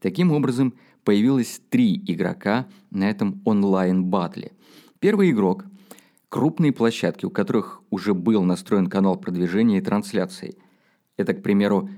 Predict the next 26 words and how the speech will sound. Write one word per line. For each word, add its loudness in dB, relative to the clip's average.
Петербургская -2
филармония, 0
которая -2
ежедневно 0
выкладывает -4
в -20
прямой 0
эфир -4
концерты -4
на 0
своей -2
странице -2
в -6
В -2
К. -8
Ну, 2
или 2
же 0
крупные 0
оперные 0
театры, -2
которым 0
позволяют 0
бюджет -2
и -2
совесть -4